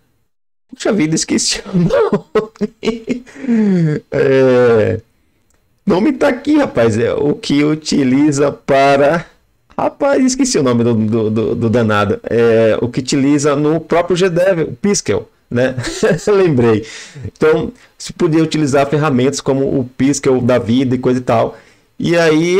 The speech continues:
eu falei, vou falar com o Cosmo pra ver o, o que é que ele acha disso, né? Se, né, ah, o C T J S tem essa ideia de fazer isso. Então, assim eu fiz, né? Então, eu tô trazendo a resposta da Evolutiva pra essa pergunta que ele havia feito com, pra mim. Então, ele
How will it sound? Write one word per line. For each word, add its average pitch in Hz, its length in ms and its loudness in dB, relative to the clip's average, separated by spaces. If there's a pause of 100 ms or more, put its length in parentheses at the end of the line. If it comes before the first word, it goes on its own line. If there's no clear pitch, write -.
(160)
eu 180 220 0
falei, 175 240 0
vou 131 560 0
falar 131 280 -2
com 131 180 -2
o 123 40 -2
Cosmo 120 320 -2
pra 143 180 -2
ver 120 180 0
o, 127 140 -6 (260)
o 117 40 0
que 127 80 -2
é - 20 0
que 127 120 -6
ele 123 100 2
acha 120 220 -2
disso, 123 320 -2
né? 131 160 0
Se, 147 440 -6
né, 143 240 -2 (720)
ah, 107 460 -2 (220)
o 123 80 -2
C 123 160 -2
T 127 100 -2
J 131 380 0
S 120 200 -2
tem 127 280 -2
essa 127 180 -4
ideia 110 380 0
de 113 100 -6
fazer 127 300 -2
isso. 151 160 -6
Então, - 260 -2
assim 190 240 -4
eu 170 120 0
fiz, 180 420 -4
né? 139 180 -4 (100)
Então, 139 200 0
eu 139 60 0
tô 160 120 -2
trazendo 135 380 0
a 131 40 0
resposta 127 600 -2
da 131 80 0
Evolutiva 139 600 0
pra 123 160 -2
essa 123 140 -6
pergunta 120 480 -2
que 123 120 -6
ele 117 120 0
havia 110 220 0
feito 123 340 -4
com, 101 200 -4
pra 110 200 -4
mim. 123 240 -2 (220)
Então, 113 140 -2
ele 113 320 0